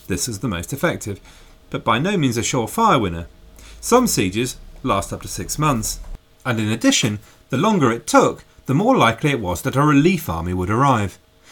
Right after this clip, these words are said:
And in fact, a fair proportion of the battles that do take place are actually between a besieging army and a relief force. As you sat outside your castle, you were likely to get hit by the defender's biggest weapon,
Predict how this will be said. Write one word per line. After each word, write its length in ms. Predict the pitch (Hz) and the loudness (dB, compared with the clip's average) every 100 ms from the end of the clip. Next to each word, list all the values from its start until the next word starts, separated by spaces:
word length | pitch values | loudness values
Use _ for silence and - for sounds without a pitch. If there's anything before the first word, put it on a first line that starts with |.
| - | -4
And 80 | 127 | -2
in 80 | 123 | 2
fact, 240 | 143 110 | 0 0
a 40 | - | -2
fair 220 | 240 180 | -2 -2
proportion 540 | - - 262 - 110 | -4 2 4 4 0
of 40 | 101 | -4
the 60 | |
battles 340 | 110 110 110 90 | -2 -2 -4 -8
that 140 | 120 | -6
do 140 | 208 | -4
take 240 | 214 117 107 | -4 -6 -2
place 360 | 202 135 104 - - - | 0 0 0 -6 -16 -8
are 120 | 143 | -2
actually 300 | 156 151 214 | -2 -2 -4
between 320 | 208 196 135 98 | -4 -2 -2 -2
a 60 | |
besieging 480 | 98 - 240 180 101 | -4 -2 -2 0 -4
army 260 | 90 87 113 | -4 -2 -2
and 140 | 117 | 0
a 60 | 143 | 0
relief 340 | 135 98 82 | 2 0 -2
force. 580 | - 202 160 95 - - _ _ _ _ _ _ - | -4 -2 0 -2 -8 -14 _ _ _ _ _ _ -6
As 120 | 107 | -4
you 60 | 113 | -4
sat 240 | 262 - | -4 -2
outside 400 | 113 - 220 196 | -4 -2 0 0
your 120 | 120 | -2
castle, 420 | - 113 98 110 - - | -2 -4 -4 -8 -10 -12
you 120 | - 220 | 0 2
were 80 | |
likely 340 | 208 104 98 151 | 4 2 0 -6
to 100 | 156 | -4
get 200 | 185 107 | -4 -4
hit 160 | 101 | -6
by 140 | - 101 | -6 -4
the 80 | 98 | -4
defender's 420 | 104 143 139 156 | -4 -2 -2 -4
biggest 420 | - 87 98 - | -8 -6 -6 -4
weapon, 320 | 151 - 90 | -4 -2 -6